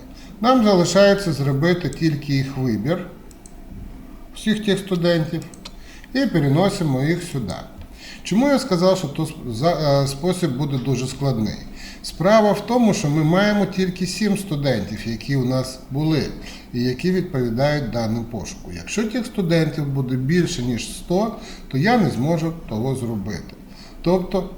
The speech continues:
нам прийдеться то все переробляти іншим способом. Спробуємо іншим способом. Тобто ту групу ми сформували, ми повертаємось до гуртів, все, гурт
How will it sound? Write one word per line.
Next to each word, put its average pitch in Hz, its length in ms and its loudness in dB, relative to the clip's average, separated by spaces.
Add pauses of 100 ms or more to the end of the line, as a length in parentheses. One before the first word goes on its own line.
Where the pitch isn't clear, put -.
нам 151 240 2
прийдеться 160 600 0 (280)
то 123 100 -4
все 156 220 -4
переробляти 120 800 -2 (180)
іншим 123 400 -2 (100)
способом. 90 580 -10 (380)
Спробуємо 208 640 2
іншим 110 360 0
способом. 90 640 -10 (180)
Тобто 160 300 -4
ту 196 240 2
групу 131 320 2
ми 160 180 4
сформували, 113 840 0 (440)
ми 170 340 6 (200)
повертаємось 139 720 2
до 139 160 0
гуртів, 185 480 0 (300)
все, 190 380 4 (180)
гурт 143 320 2